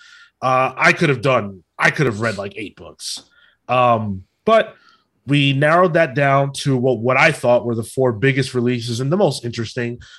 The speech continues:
Marvel heavy, of course, 'cause I'm a sucker. Uh, Punisher number one.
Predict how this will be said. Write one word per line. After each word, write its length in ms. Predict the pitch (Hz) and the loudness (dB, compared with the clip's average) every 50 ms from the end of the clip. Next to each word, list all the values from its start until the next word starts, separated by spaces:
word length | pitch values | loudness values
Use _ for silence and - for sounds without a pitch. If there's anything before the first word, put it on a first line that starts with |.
| _ - | _ -2
Marvel 300 | 139 156 160 151 147 139 | 2 4 4 4 4 2
heavy, 280 | 135 143 135 120 123 127 | 2 2 2 2 2 0
of 160 | 123 113 - | 0 0 -2
course, 400 | - - 120 117 113 113 - - | -2 0 2 2 2 0 -4 -8
'cause 180 | - - 123 98 | -6 -4 -4 -2
I'm 140 | 113 104 104 | -2 -4 -4
a 40 | |
sucker. 440 | 101 - - 160 - - 123 123 117 - - - - _ - | -4 -4 -4 -4 -2 -2 -4 -4 -4 -8 -16 -20 -20 _ -2
Uh, 240 | 127 127 123 123 123 - - | 0 2 2 2 0 -2 -4
Punisher 460 | - 170 175 180 180 165 - - 160 | -2 0 2 2 2 0 0 0 0
number 280 | 147 147 151 147 143 143 | 2 2 2 2 2 2
one. 420 | 127 123 123 123 123 135 156 175 | 2 4 2 2 2 0 -2 -8